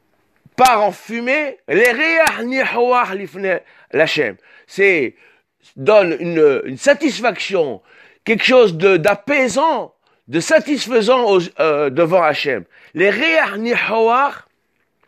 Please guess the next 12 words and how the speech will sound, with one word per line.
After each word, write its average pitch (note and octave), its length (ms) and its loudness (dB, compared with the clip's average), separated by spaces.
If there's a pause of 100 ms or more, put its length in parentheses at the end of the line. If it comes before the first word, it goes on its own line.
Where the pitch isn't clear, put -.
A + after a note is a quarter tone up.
(840)
c'est, G#3 400 0
c'est F#3+ 300 0
le D#3+ 160 2
réach, G#3 540 2
l'odeur. F#3+ 680 -2 (220)
Donc D#3 140 -2
toute - 220 -4
la D#4+ 160 2
matérialité B3+ 1120 -2
monte A#3 360 -2
en F#3 320 0
odeur. D3 680 2